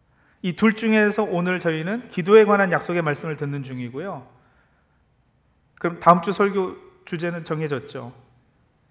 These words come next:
근심하지 말아라. 왜요? 보혜사를 보내주니까. 그 다음 주, 다음 주에. 어쨌든, 그러니 그냥 하나님 앞에 나가서, "여러분, 이것저것 내 욕심대로 막 기도한다고 되는 것은 아니란 말이에요.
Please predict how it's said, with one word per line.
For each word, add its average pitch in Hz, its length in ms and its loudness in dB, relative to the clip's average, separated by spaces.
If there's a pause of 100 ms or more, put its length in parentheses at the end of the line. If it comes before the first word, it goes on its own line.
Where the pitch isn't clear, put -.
(1200)
근심하지 175 500 -2
말아라. 143 320 -4
왜요? 147 340 -6 (1000)
보혜사를 214 580 4
보내주니까. 127 640 -12 (640)
그 - 100 -12
다음 143 260 -2
주, - 240 -14 (140)
다음 123 220 -6
주에. - 200 -14
어쨌든, 151 480 -8 (800)
그러니 247 340 6
그냥 240 280 8
하나님 254 260 8
앞에 254 120 8
나가서, 214 280 8
"여러분, 196 340 2
이것저것 226 500 6
내 208 160 4
욕심대로 208 480 -2
막 196 320 6
기도한다고 208 520 6
되는 170 280 -4
것은 170 180 -4
아니란 123 380 -6
말이에요. 107 320 -16